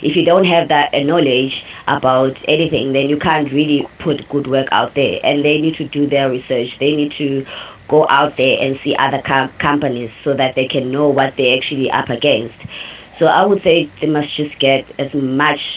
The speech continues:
knowledge as possible. And if they get to travel and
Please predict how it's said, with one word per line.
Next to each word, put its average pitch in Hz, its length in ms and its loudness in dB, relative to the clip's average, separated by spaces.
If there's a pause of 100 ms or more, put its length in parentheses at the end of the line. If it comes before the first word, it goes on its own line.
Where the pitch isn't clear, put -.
(220)
knowledge 143 380 0
as 131 220 0 (160)
possible. 147 540 -4 (120)
And 127 180 -4
if 135 140 -6
they 131 100 0
get 147 240 0
to 143 80 -8
travel 139 560 0
and 131 180 -6